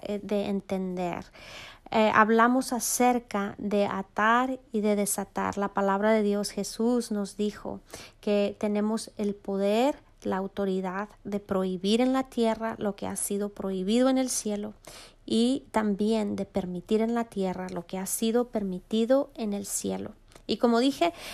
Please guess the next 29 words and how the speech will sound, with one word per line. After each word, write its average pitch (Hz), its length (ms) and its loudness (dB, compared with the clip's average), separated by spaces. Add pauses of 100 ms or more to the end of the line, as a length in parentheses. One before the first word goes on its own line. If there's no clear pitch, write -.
(100)
espero 247 720 8
que 269 140 2
hayas 226 340 2
empezado 220 800 2
a 240 160 0
poner 208 400 2
en 202 160 0
práctica 220 960 2
este 262 280 2
tipo 294 360 2
de 277 100 6
oración, 208 640 0
este 233 300 -2
tipo 254 400 -2
de 254 100 2
autoridad. 208 680 -2 (420)
Jesús 240 500 4
quiere 262 640 4
y 208 200 2
anhela 208 760 2
que 196 100 0
lo 190 140 0
hagamos. 185 520 -2 (280)
Dios, 247 480 4
nuestro 226 340 0
Padre 240 400 6
celesta-, 220 720 -2
eh, 208 60 -2
celestial, 220 680 0